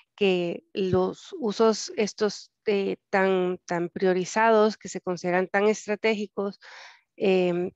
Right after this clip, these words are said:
que son de interés nacional, pues todo esto de alguna forma como que pretenden que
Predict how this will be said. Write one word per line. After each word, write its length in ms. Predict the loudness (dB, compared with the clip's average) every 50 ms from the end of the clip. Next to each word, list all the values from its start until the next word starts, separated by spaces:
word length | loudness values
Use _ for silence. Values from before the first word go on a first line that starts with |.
| _ _
que 140 | -4 -4 -2
son 220 | 0 -2 0 2
de 80 | 2 2
interés 720 | 2 2 0 -2 -2 0 2 2 0 0 -4 -12 -20 -12 -8
nacional, 960 | -4 -2 -2 -2 -2 -2 0 0 2 2 4 4 4 4 4 4 2 0 -2 _
pues 260 | -4 -6 -6 -8 -4
todo 360 | _ 2 4 6 6 6 6 4
esto 340 | 2 2 0 0 0 0 -2 -8 -18 -20 -20 -20 _ _ _
de 60 | -2
alguna 380 | 0 2 2 2 2 0 -2 -2
forma 680 | -4 -2 -2 -2 -4 -6 -6 -6 -4 -4 -4 -6 -6 -10 _ _ _ _ _ _ _
como 360 | _ -8 -6 -6 -8 -8 -10 _ _ _ _ _ _ _
que 240 | -10 -6 -6 -6 -6 _ _
pretenden 800 | -2 -2 -2 -2 _ -2 -2 -2 0 2 2 2 2 2 -2 -4
que 480 | -4 -2 0 2 2 2 0 0 -4